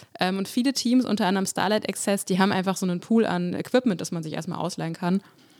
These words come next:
was ja auch ganz spannend ist, weil man dann, weil man dann halt sich nicht das ganze teure Zeug kaufen muss, das ist relativ teuer, du brauchst ja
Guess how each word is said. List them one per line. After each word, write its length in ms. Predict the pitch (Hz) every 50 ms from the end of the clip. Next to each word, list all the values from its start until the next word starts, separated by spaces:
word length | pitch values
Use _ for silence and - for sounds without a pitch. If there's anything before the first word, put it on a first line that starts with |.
| _ _ - _ _ _
was 140 | - 180 -
ja 140 | 202 180 -
auch 60 | 190
ganz 180 | - - 175 -
spannend 320 | - - 170 180 185 180
ist, 200 | - 180 170 - 175
weil 100 | 170 165
man 160 | 165 165 165
dann, 360 | 165 165 165 160 160 160 - - - _ _ _ _ _ _ _ _ _
weil 240 | 294 254 - 175 165
man 140 | 165 170 170 170
dann 120 | 165 170
halt 140 | 170 160 165
sich 140 | - - -
nicht 200 | 175 175 170 -
das 100 | 165 -
ganze 220 | 151 147 160 170
teure 260 | - - 175 160 170 165
Zeug 220 | - 185 165 160
kaufen 320 | - - 165 165 - 180 170
muss, 120 | 170 -
das 140 | - 160 -
ist 160 | 165 165 -
relativ 320 | - 160 165 165 170 165 -
teuer, 300 | - - 170 160 156 156
du 60 | 156 151
brauchst 320 | - - - 160 - -
ja 180 | 160 156 156